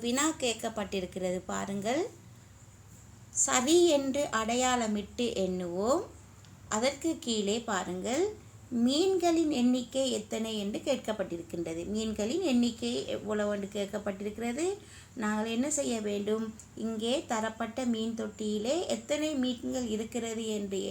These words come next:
எண்ணி, நாங்கள் அடையாளமிட்டு, சரி என்று அடையாளமிட்டு எண்ணி, நாங்கள் அந்த இடைவெளியில் எழுத வேண்டும். இப்பொழுது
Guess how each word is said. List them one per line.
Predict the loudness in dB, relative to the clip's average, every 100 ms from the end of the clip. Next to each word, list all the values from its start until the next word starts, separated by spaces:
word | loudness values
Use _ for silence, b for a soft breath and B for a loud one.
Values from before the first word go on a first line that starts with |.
| -2
எண்ணி, | -2 0 0 0 0 B B B B -4
நாங்கள் | -2 -2 -2 -2
அடையாளமிட்டு, | 0 2 4 2 0 -2 -2 -2 0 0 0
சரி | 0 0 0 0
என்று | 0 0 0
அடையாளமிட்டு | 0 2 0 -2 -4 -4 -2 0
எண்ணி, | 0 2 4 2 0 B B -8 -4
நாங்கள் | -2 0 0 0 -2 -2
அந்த | 0 0 0
இடைவெளியில் | 0 0 0 0 2 2 2
எழுத | 2 0 0
வேண்டும். | 0 -4 -10 B B -10 -8
இப்பொழுது | -2 2 2